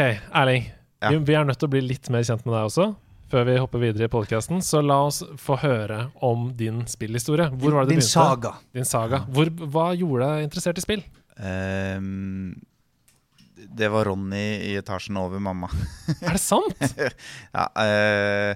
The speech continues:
Speaker 2: jeg, jeg må, jeg har gått og tenkt litt på det siste uka, faktisk. For jeg er jo forberedt på at det spørsmålet her kommer, og var litt sånn usikker på,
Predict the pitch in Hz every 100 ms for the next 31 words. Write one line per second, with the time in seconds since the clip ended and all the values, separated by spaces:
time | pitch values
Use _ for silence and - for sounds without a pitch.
0 | - - - 127 - 131 135 135 123 131
1 | 127 120 - 135 117 92 101 - 101 101
2 | 101 101 - 92 - 92 90 90 87 -
3 | 123 - - 117 98 95 - 92 92 87
4 | 95 - 92 - 92 - 92 87 87 90
5 | 92 107 101 92 90 - 92 90 87 -
6 | 98 87 - - 95 104 98